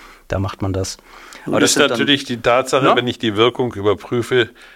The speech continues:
Speaker 2: dass viele teilgenommen haben und es denen gut gefallen hat, ja noch nicht wirklich ein Garant dafür, dass es wirklich was bewirkt hat.
Speaker 1: Da bin ich total dabei. Ähm, was ist eigentlich wichtiger, ne?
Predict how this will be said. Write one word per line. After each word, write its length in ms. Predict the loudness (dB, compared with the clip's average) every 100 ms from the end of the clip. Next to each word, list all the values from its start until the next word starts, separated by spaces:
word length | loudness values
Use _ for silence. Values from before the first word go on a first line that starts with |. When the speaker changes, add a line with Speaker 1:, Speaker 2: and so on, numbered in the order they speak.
| _
Speaker 2:
dass 220 | -6 -6 -4
viele 320 | -4 0 0
teilgenommen 680 | 2 2 4 2 2 0 2
haben 380 | 2 2 -4 -10 _ -20 _ _
und 140 | -4 -4
es 100 | 0
denen 240 | 0 2
gut 340 | -2 -2 -6 -14 _ _ _ _ _
gefallen 380 | -4 0 2 2
hat, 320 | 0 -2 -18 -20 -20 -20 _ _ _ _ -2
ja 100 | 0
noch 140 | 2
nicht 200 | 0 0
wirklich 360 | -2 -2 -4 -4
ein 140 | 0
Garant 520 | 2 2 2 -2 -2
dafür, 380 | -2 0 0 0 -6 _ -20 _ _
dass 200 | -2 0
es 100 | 0
wirklich 300 | -2 -2 -2
was 140 | -2 0
bewirkt 340 | 2 2 0
hat. 180 | -10 -14 -20 -10
Speaker 1:
Da 120 | -6 -4
bin 120 | -4
ich 360 | -6 -8 -12 -8
total 340 | -4 0 0
dabei. 480 | 0 0 2 0 -2
Ähm, 420 | -4 -2 -2 -4 -10 -8
was 320 | -4 -4 -4
ist 240 | -6 -6
eigentlich 400 | -4 -4 -4 -4
wichtiger, 440 | -4 -4 -4 -4 -6
ne? 200 | -6